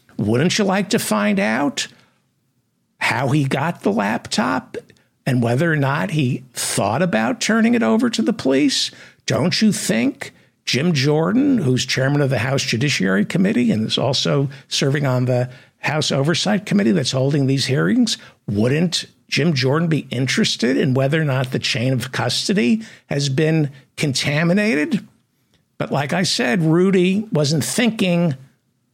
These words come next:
like a prosecutor. He was thinking like a political operative, which is pretty much what he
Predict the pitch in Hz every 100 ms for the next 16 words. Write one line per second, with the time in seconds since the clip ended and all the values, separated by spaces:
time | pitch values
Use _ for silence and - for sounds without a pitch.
0 | _ 120 123 127 143 120 113 - 117 127
1 | 127 131 175 226 - 214 202 196 196 190
2 | 165 - _ - 151 147 - - 139 143
3 | 151 - 180 - 110 101 98 101 113 120
4 | 170 143 165 - - 180 175 160 131 131
5 | - - - - 123 127 127 123